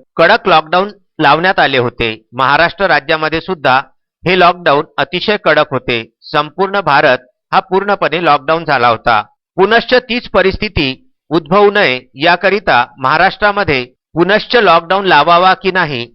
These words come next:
या बाबतीमध्ये मंथन करण्याकरिता मुंबई येथे मुख्यमंत्र्यांच्या अध्यक्षतेखाली एका बैठकीचं आयोजन करण्यात आलं होतं. या बैठकीमध्ये कोरोनाच्या पार्श्वभूमीवर दिनांक पाच एप्रिलपासून शुक्रवारी सायंकाळी आठ वाजतापासून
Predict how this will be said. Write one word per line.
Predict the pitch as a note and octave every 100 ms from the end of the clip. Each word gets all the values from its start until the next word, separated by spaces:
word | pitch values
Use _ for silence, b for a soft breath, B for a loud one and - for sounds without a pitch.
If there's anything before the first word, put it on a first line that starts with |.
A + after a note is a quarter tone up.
| -
या | E3
बाबतीमध्ये | D#3 D3 - F#3 F3 C#3+ C#3+ -
मंथन | C#3+ D#3+ D#3+ G3
करण्याकरिता | F#3 D#3+ D#3 D#3 F3 F3+ C#3 A2+ - _ _ C#3+
मुंबई | E3 F#3 G#3
येथे | G3 F#3+ G3
मुख्यमंत्र्यांच्या | E3+ - F#3 E3+ E3 E3+ E3 F#3 F3
अध्यक्षतेखाली | C#3 B2+ D#3+ - D3+ D3+ E3+ E3 B2 A#2+ _ -
एका | D3+ G3
बैठकीचं | F3 D#3+ F3+ F3 E3+ F#3+
आयोजन | E3+ C#3 C#3+ D#3
करण्यात | D3+ C#3+ C3 C3
आलं | B2 A#2+
होतं. | A#2 B2 A2 - _ D3
या | F3+
बैठकीमध्ये | E3 D#3+ F#3+ F#3 G#3+ G#3+ E3+ B2 B2 _ _
कोरोनाच्या | E3+ F3+ G#3+ A3 A3 B3
पार्श्वभूमीवर | G3 D3+ - E3+ F3 G3 F#3+ C3 B2 - _ _ B2
दिनांक | F3 G3 G#3 A#3 A3+
पाच | F3+ F#3 G3+ - D#3+
एप्रिलपासून | D3+ E3 F3 E3+ F#3 - C3 B2 _ -
शुक्रवारी | F#3+ F#3 G#3+ G#3+ A3 B3
सायंकाळी | G3+ E3+ D#3+ F3+ F3 G3+ A3+
आठ | D3+ D#3+ -
वाजतापासून | E3 - F3 F#3+ F3+ D3+ A#2+